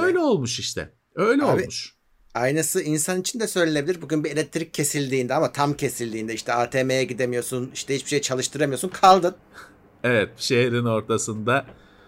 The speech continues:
Speaker 1: paran bankada milyarların da olsa <laughs> "Abi eve döneceğim, bir yol parası verin."
Speaker 2: Ya.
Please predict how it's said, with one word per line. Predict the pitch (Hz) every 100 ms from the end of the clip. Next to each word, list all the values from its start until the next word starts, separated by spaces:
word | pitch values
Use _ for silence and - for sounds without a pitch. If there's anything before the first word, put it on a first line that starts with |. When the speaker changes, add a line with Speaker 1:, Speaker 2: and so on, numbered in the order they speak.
| - - -
Speaker 1:
paran | 139 135 113 110
bankada | 120 123 139 127 120 - - - -
milyarların | 139 131 135 127 127 131 131 120
da |
olsa | 110 98 - 156 156 117 - - - - -
<laughs> | 202 - 170 - 220 220
"Abi | 143 151 139 143
eve | 143 147 139
döneceğim, | 135 135 131 151 139
bir | 143 156
yol | 165 156
parası | 156 156 160 - 156
verin." | 160
Speaker 2:
Ya. | 165